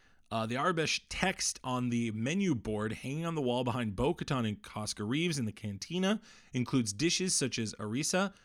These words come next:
Kushnip, Fral, Horenbread, Jorgun, Lamta, Scood Pie, Polly Stark, Topato, Milaru, Sidi Gourd, Roasted Sidi, Gala Stew, Cutter Ribs, Roasted Nuna, Shock Kebab, A-, Andorian Tip Yip,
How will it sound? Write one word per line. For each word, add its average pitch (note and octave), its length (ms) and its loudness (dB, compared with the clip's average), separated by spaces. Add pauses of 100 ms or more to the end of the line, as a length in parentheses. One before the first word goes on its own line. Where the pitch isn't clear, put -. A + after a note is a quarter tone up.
(180)
Kushnip, F3+ 480 0 (240)
Fral, C3 400 2 (280)
Horenbread, D3 640 2
Jorgun, B2 440 0
Lamta, C3 540 0
Scood D3+ 340 0
Pie, A#2 360 -2 (320)
Polly D#3+ 220 2
Stark, C#3 360 2
Topato, B2 680 0 (320)
Milaru, B2 560 4 (140)
Sidi F3+ 300 0
Gourd, A#2+ 420 2 (280)
Roasted F3 480 2
Sidi, B2 680 0 (600)
Gala B2 260 0
Stew, G3 520 0 (140)
Cutter A2 240 -2
Ribs, E3+ 500 0 (220)
Roasted G#3+ 440 4
Nuna, D3+ 380 0
Shock A#2 460 -2 (120)
Kebab, E3 520 2 (440)
A-, C3 240 -4
Andorian D3+ 720 4
Tip - 260 0
Yip, F#3+ 200 0